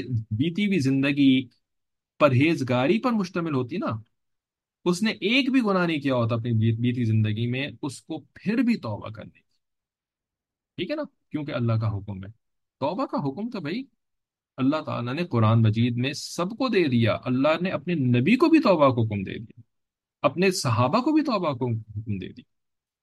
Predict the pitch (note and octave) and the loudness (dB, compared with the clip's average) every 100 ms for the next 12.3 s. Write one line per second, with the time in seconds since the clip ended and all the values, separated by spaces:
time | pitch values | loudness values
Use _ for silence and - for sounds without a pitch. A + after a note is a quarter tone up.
0 | _ E3+ D#4 C#4+ - _ B2 A2+ C#3+ F#3 | _ -6 -4 -6 -10 _ -8 -4 -4 -4
1 | D#3 C#3 C#3 A#2+ B2 E3+ D#3+ A#2+ A#2 C3 | -4 -4 -2 -2 -2 -2 -4 -2 0 0
2 | C3+ C3+ - C3+ C#3 D3 B2+ G#2+ G2+ A2 | -2 -6 -6 -2 2 4 6 4 2 -6
3 | - _ _ _ - G#2+ F#2+ F2 F#2 G2 | -12 _ _ _ -6 -4 -4 -6 -8 -4
4 | B2 D#3+ C#3+ B2+ G2+ F#2 - G#2+ - _ | -2 -2 -2 0 0 -2 -6 -8 -12 _
5 | _ _ - E3+ A3 G3 F#3+ G#3+ - _ | _ _ 0 0 2 0 -2 -2 -8 _
6 | F#3 B3+ B3 G3 C#3+ A#2+ A2 A2 G2 G2 | 2 4 2 -2 2 2 2 0 -2 -2
7 | F#2+ G2+ A2 _ _ _ _ _ _ _ | -4 -4 -8 _ _ _ _ _ _ _
8 | - A#2 B2+ D3+ C3+ A#2+ A#2 F#3 G#3+ D3 | -2 0 2 -2 0 0 0 0 2 4
9 | A2+ A#2+ C#3 C#3+ E3+ F3 E3+ D#3 - A#2+ | 6 6 4 0 4 4 4 0 -2 0
10 | B2 A2 G#2+ A#2 A2 A2 _ _ _ _ | 0 0 0 2 0 -6 _ _ _ _
11 | _ _ _ _ _ _ - F3+ G#3+ G3 | _ _ _ _ _ _ -6 -4 -4 -6
12 | - A#2+ C3 | -4 -2 0